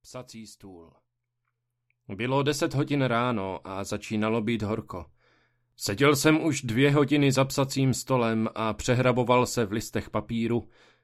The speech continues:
které pokrývaly celou jeho desku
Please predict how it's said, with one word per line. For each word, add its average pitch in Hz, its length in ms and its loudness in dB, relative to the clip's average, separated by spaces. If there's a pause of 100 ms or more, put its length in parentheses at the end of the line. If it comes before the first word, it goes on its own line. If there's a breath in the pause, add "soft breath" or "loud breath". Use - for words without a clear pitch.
(140)
které 135 380 4
pokrývaly 135 680 4
celou 127 360 2
jeho 120 240 2
desku 113 480 -8